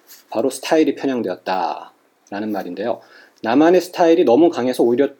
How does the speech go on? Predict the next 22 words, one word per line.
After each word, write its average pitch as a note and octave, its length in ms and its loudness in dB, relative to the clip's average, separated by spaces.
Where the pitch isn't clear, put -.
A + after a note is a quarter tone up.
독이 G#2 260 -2
될 D#3 160 4
수 D3 100 -4
있다는 B2+ 360 -2
말을 A2 180 -2
많이 G#2 220 -4
듣는데, G2+ 560 -6
사실 - 840 -2
저도 A#2+ 260 -4
최근 D#3+ 280 0
디자인 C#3 400 2
말하기를 A2+ 440 0
들으며 A2 500 -4
제 B2+ 120 -6
작업물을 A#2+ 540 -2
보며 A2+ 180 -2
많은 B2+ 300 -2
생각을 C#3 360 -2
하게 A#2+ 160 -6
되는 G#2 240 -6
것도 F#2+ 300 -10
사실이었습니다. F#2+ 920 -8